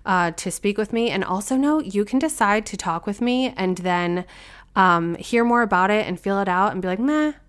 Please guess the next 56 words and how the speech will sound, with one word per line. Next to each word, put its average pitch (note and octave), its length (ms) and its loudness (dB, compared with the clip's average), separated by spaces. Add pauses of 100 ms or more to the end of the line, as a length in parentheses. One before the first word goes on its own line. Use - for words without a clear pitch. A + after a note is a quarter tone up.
(140)
I A3+ 80 -2
don't, C#4 240 0
I G#3 80 0
don't, A#3 200 0
either G3+ 220 2
this G3+ 180 0
isn't A#3+ 200 0
the G#3+ 100 -2
time A#3 460 -2
or F#3 80 0
that E3+ 180 -6
that's F3 260 -6
just - 200 -10
not F3 160 -6
the E3 60 -10
right D#3 160 -12
program. G#3+ 540 0 (320)
Aaron's F3 280 0
not F3+ 160 -4
quite F#3+ 240 -2
the F#3 60 -6
right D#3+ 180 -8
person A3 320 -2
for A3+ 120 -4
me." A3 220 -2
I'm F#3 140 -8
totally A3 340 -2
cool A3+ 220 -2
with G#3 140 0
that. D#3 220 -10 (360)
You F3+ 80 -6
can't A#3 240 0
figure G#3 220 0
that E3 120 -2
out E3+ 200 0
unless D#3+ 220 -8
you E3 60 -8
take D#3+ 180 -10
the D3+ 80 -14
step. - 300 -10
I'm F3 180 -4
not F3 220 0
going F3 320 -2
to D#3+ 440 -4 (340)
drag E3 440 -2
you E3 120 -4
to - 100 -12
be D#3+ 180 -6
in D#3+ 100 -6
the D3+ 60 -6
program. - 460 -12
I - 80 -12
always D#3 260 -8
say D#3 120 -10
that. - 280 -12
It's, - 360 -14